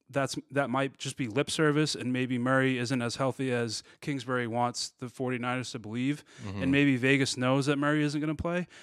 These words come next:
Speaker 1: because if, if they know that Murray was gonna play, I don't think this line would be a pick 'em. Um, so that
Speaker 2: I
Speaker 1: kinda
Speaker 2: agree.
Speaker 1: scares me, but the way that Kingsbury is talking about Murray and how he is gonna play,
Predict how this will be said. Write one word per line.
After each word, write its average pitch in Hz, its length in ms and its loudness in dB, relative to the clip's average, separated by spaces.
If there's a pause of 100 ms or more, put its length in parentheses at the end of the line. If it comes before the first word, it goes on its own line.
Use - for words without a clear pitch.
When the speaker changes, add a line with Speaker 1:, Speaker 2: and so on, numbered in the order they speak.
(100)
Speaker 1:
because 139 260 0
if, 156 300 -2
if 147 160 -4
they 180 160 4
know 180 240 4
that 170 80 2
Murray 143 220 2
was 147 120 2
gonna 135 140 0
play, 139 480 0
I 117 80 -2
don't 123 140 -2
think 127 160 -6
this - 180 -6
line 117 220 0
would 113 100 -6
be 107 80 -10
a 92 60 -10
pick - 200 -8
'em. - 200 -18 (440)
Um, 131 180 0
so 131 120 -4
that 160 140 2
Speaker 2:
I 196 60 4
Speaker 1:
kinda 220 200 2
Speaker 2:
agree. 196 80 4
Speaker 1:
scares 175 320 2
me, 190 240 0 (300)
but 139 120 -4
the 135 80 -2
way 156 140 2
that 175 100 -2
Kingsbury 156 400 0
is 139 120 -2
talking 139 260 0
about 123 240 0
Murray 127 520 0 (120)
and 113 160 -8
how 123 200 2
he 123 180 -2
is 127 120 -2
gonna 139 200 0
play, 143 340 2